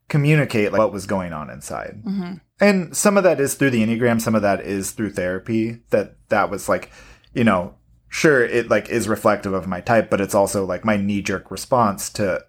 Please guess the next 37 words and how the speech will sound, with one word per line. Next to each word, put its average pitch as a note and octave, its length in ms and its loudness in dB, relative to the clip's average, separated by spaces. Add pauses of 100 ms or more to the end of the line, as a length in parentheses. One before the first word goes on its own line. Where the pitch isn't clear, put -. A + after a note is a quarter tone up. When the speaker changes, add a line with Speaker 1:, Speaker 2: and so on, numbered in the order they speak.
Speaker 1:
a G#2+ 80 0
question F#2 760 -2 (460)
that C3+ 140 4
isn't B2 320 -2
questioning. F#2+ 680 -2 (260)
Like, F#2+ 420 0
it A#2 200 0
just B2+ 220 0
is B2 140 0
legitimately A2 640 2
an F#2 100 -6
innocent G#2+ 440 -2
question. F2 640 -4
Speaker 2:
Mm-hmm. F#3+ 360 -2 (220)
Speaker 1:
But A2+ 520 0
as A2+ 180 4
a A#2 60 4
one G#2+ 260 2
or G2+ 80 2
where G#2 200 4
I F#2+ 100 2
come G2 240 -4
from, F#2+ 280 0
like, F2+ 240 -6 (120)
my G#2+ 320 0
experiences G2 520 -4
through F#2 180 -6
life, F#2 440 -4
anytime A#2 360 0
someone F2+ 260 -4
questions A2 500 0
something, E2 480 -6 (460)
I A2 160 4
hear G2 180 0
it E2+ 80 -2
as D2+ 140 -4
questioning. F2+ 640 -4